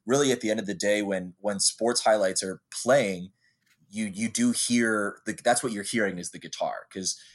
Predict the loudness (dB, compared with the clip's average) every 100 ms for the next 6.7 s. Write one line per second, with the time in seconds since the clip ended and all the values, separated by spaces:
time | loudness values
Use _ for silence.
0 | _ 2 6 8 6 2 2 2 2 0
1 | -2 -4 _ _ _ -4 -2 0 0 0
2 | _ 2 4 4 0 -6 _ 0 2 2
3 | 0 0 0 0 -2 -2 -2 -4 -4 -6
4 | -6 -10 -8 -8 -8 -6 -6 -4 -6 -6
5 | -8 -10 -6 -4 -2 -2 -2 -4 -2 0
6 | 0 -2 0 0 0 -2 -6